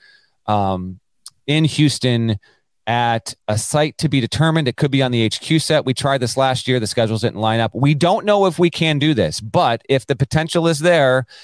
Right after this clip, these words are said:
the H Q set is somewhere near the Fan Fest stuff down in Houston. And if you, uh, would like to come and, uh, and watch the pod, that might be out there. But I wanna repeat, we are not <laughs> guaranteed to be doing this yet,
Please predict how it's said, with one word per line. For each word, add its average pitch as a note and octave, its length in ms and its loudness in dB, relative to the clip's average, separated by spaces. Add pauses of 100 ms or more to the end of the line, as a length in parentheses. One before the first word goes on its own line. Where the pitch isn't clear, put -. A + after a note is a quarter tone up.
(300)
the C3 160 0
H D3+ 180 -2
Q D#3+ 180 0
set C#3 440 0
is A#2+ 340 2
somewhere D#3+ 560 0
near C#3 520 0
the C#3 120 0
Fan D3 320 -2
Fest C#3+ 300 0
stuff C3 260 0
down C3 180 0
in B2 100 -2
Houston. A#2 540 -2 (440)
And A2+ 200 2
if G#2+ 160 -4
you, A2+ 260 4
uh, G#2 260 4
would G2 160 0
like G#2 200 -2
to G2 80 -12
come G2 280 -4
and, F2+ 200 -6
uh, F2 340 -4
and G2+ 120 -6
watch F#2+ 300 -2
the - 80 -12
pod, F#2 540 0
that B2 260 0
might B2+ 260 -2
be A#2+ 160 0
out A2+ 160 0
there. A2 140 2
But A2+ 160 0
I A#2 60 2
wanna B2 240 2
repeat, A2+ 540 -2 (340)
we C3 240 0
are C3 180 0
not C3 360 -2
<laughs> C#3+ 60 -14
guaranteed D3+ 640 2
to - 120 4
be C#3 140 2
doing D3 340 2
this B2+ 180 0
yet, C3 560 -2